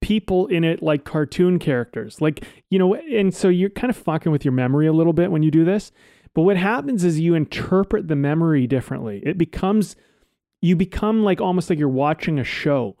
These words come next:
Because one of the problems with the past is that we get mesmerized into, like, we're so hypnotized into it. It's so personal to us.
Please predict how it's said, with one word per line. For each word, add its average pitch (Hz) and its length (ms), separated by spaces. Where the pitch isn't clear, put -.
Because 196 280
one 196 200
of 233 80
the 214 60
problems 160 440
with 151 160
the 131 60
past 143 560
is 135 220
that 135 300
we 147 160
get 170 160
mesmerized 151 760
into, 147 340
like, 127 300
we're 143 80
so 147 320
hypnotized 143 600
into 143 220
it. 135 100
It's 135 140
so 147 140
personal 127 560
to - 120
us. 104 240